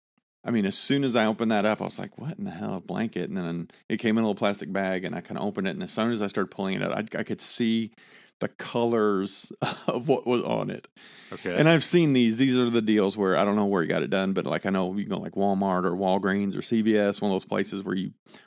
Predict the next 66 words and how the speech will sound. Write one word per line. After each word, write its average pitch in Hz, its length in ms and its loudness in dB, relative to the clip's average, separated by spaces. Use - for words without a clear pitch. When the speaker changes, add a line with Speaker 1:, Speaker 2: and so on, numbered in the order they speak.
Speaker 1:
or - 120 -6
internet, 104 500 2
you 107 120 -2
send 131 260 2
'em 113 80 4
a 104 60 2
picture 104 420 0
and 95 120 2
then 90 80 -2
they 92 100 -2
put 98 400 -2
the 98 140 2
image 95 240 -2
on 92 100 -6
a 95 40 -6
blanket. - 480 -10
Speaker 2:
Yeah, 117 240 -2
yeah. 90 340 -4
Speaker 1:
Yeah. 156 160 -4
Speaker 2:
Yeah, 95 100 0
I've 98 80 -6
seen 107 180 -2
'em 92 80 -4
make 90 240 -6
Speaker 1:
Yeah. 101 80 -2
Speaker 2:
calendars 95 420 -2
out 92 160 0
of 95 100 0
Speaker 1:
And - 80 4
Speaker 2:
it - 20 6
Speaker 1:
I 123 40 6
Speaker 2:
and 123 80 6
Speaker 1:
mean, 117 100 4
I 120 100 4
Speaker 2:
whatnot. 131 80 4
Speaker 1:
saw, 117 400 4
I 113 100 0
saw 104 240 0
the 98 140 -4
color 139 380 0
scheme. 104 840 -4
Speaker 2:
This 135 140 2
is - 40 2
the 139 100 2
same 127 200 4
picture 117 280 2
that's 95 100 -4
been 104 100 0
haunting 104 300 2
you 104 180 0
for 98 140 -6
Speaker 1:
This 131 160 4
Speaker 2:
years? 143 140 2
Speaker 1:
is 110 100 0
the 143 60 2
same 139 120 2
picture, 120 320 0
yeah. 82 380 0
Speaker 2:
Exact 101 340 -6
same, 104 140 -6
okay. 98 180 -6
Speaker 1:
And 113 160 0
so 117 160 4
I 107 100 4
guess 107 260 2
back 107 400 0